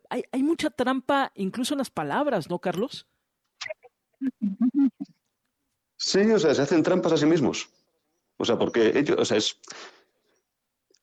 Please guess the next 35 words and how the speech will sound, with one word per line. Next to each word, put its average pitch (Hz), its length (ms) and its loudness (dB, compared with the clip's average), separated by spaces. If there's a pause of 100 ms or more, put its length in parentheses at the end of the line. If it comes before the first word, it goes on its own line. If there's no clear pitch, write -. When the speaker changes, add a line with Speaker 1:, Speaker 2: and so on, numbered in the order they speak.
(120)
Speaker 2:
tú 160 120 0
eres, 185 200 2
tú 156 120 -4
como 139 160 2
autoridad, 104 500 2
¿no? - 160 0
Supone - 320 -2
que - 100 -4
tendrías 104 280 0
que - 80 -2
dar 92 120 2
ejemplo. 123 300 0
<laughs> - 580 -6
Es 120 240 -2
porque 131 200 -2
si - 140 -2
no, 107 100 2
¿qué 113 80 0
van 104 100 2
a 98 40 0
hacer 95 140 -2
el 90 80 0
resto? - 300 -2
O - 920 -20
sea, 98 80 0
y 92 60 2
tú 120 120 0
no 131 120 2
puedes 131 260 2
saltarte 113 480 0
la 104 100 2
ley 113 140 2
a 95 60 0
tu 95 100 -2
conveniencia 101 720 0